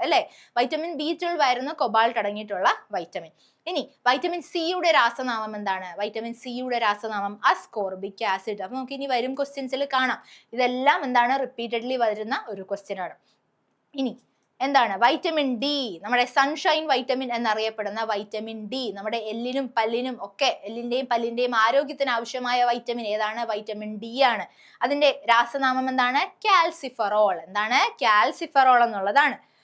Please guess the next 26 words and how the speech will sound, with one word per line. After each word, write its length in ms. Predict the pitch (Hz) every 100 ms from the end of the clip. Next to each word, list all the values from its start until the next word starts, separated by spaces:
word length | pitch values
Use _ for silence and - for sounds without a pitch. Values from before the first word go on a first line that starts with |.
| -
ഓക്കെ, 200 | 302 415
ഇനി 220 | 226 269 392
വൈറ്റമിൻ 480 | 349 370 359 349
ഇ 180 | 311 349
നോക്കിക്കേ. 560 | 370 302 311 254 254 240 - -
വൈറ്റമിൻ 380 | 285 320 320 302
ഇ 180 | 320
നോക്കുമ്പോ 440 | 370 302 302 285 277
എന്താ 220 | 269 269
വരാ? 340 | 254 233 220 226 285
ടോക്കോഫിറോൾ 800 | 269 - - 370 370 311 277 269
എന്നുള്ളതാണ് 580 | 262 262 233 226 214 226
അതിന്റെ 280 | 214 214 220 220
കെമിക്കൽ 440 | 208 208 226 220
നെയിം 260 | 214 208 214
എന്ന് 120 | 220
പറയുന്നത്. 440 | 226 202 214 208
നമ്മൾ 180 | 190 208
വൈറ്റമിൻ 460 | 226 226 226 233 233
ഇ 80 | 240
പഠിച്ചു, 340 | 240 240 240
ബ്യൂട്ടി 420 | 196 226 220 262
വൈറ്റമിൻ 440 | 247 226 233 233 233 - -
അല്ലെങ്കിൽ 260 | 254 269 262
ഹോർമോൺ 540 | 247 247 254 302 302
വൈറ്റമിൻ 460 | 277 240 247 247 247